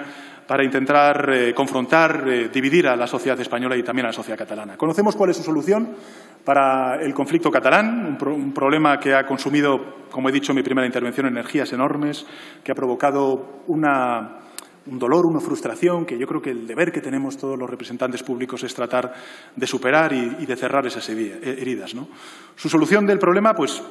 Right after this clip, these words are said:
es bien sencillo, suele ser habitual, por cierto, en la derecha, es negar el problema. Ustedes, la verdad es que son geniales en las, en las alternativas que dan a las,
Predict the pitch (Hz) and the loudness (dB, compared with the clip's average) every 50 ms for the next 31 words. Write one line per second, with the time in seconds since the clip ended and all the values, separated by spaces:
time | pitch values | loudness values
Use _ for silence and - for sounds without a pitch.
0 | - - 151 139 127 135 135 127 123 120 117 117 - 139 131 - 196 214 208 240 | -14 -6 -6 -4 -2 -2 -2 -2 -2 -4 -6 -4 -2 -4 -2 0 -2 -2 -2 -4
1 | 247 269 - - - - - - - 170 165 - - 170 156 127 127 123 - 135 | -6 -8 -10 -16 -20 -20 -14 -2 2 2 2 4 2 2 2 2 0 -2 0 0
2 | 156 175 151 - 120 113 - - 151 139 - 127 120 113 117 123 151 160 - 160 | 0 0 0 -2 -6 -8 -6 -4 -6 -4 -4 -6 -4 -2 0 0 -2 -2 -2 -4
3 | 127 117 127 113 120 127 120 - - - 117 123 151 190 220 240 - - 127 - | -4 -4 -4 0 0 0 0 -2 -4 -4 -2 -2 -2 -2 -2 -6 -8 -12 -10 -8
4 | 143 135 131 - 151 123 117 120 139 143 - - - 151 - - 143 123 127 170 | -6 -6 -4 -4 -4 -6 -4 -4 -4 -4 -4 -4 -4 -4 -4 -4 -4 -2 -2 -2
5 | 165 135 131 123 127 123 117 117 113 117 113 - - - - - - - - - | 0 0 -2 -2 -4 -6 -6 -6 -8 -8 -8 -10 -14 -18 -20 -20 -20 -20 -20 -20
6 | - - 127 123 117 139 123 117 127 131 123 127 165 165 156 - - 143 143 151 | -12 -8 -8 -4 -4 -4 -4 -4 -4 -4 0 2 2 2 2 2 0 0 0 2
7 | 147 139 135 131 123 120 120 117 - | 2 2 2 2 2 0 0 -4 -6